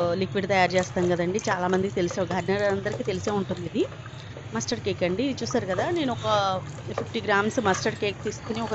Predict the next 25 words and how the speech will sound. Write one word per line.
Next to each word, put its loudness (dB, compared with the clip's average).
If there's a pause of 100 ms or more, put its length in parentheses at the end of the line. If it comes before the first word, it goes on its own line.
రెండు 0
లీటర్ -2
నీటిలో 4
వేసేసి -4 (720)
బాగా 4
ఇలా 4
కలిపేసి 0 (300)
మూత 2
పెట్టి -4
పక్కన -2
పెట్టేసాను. 0
ఇప్పటికి -4
మూడు -2
రోజులు 0
అయిందండి. 0 (100)
వన్ 0
వీక్ -2
అయిన 0
తర్వాత 0 (100)
మనం 2 (480)
ఈ 2
లిక్విడ్ని 4
కనుక -2
మొక్కలకి -4
వేస్తే -2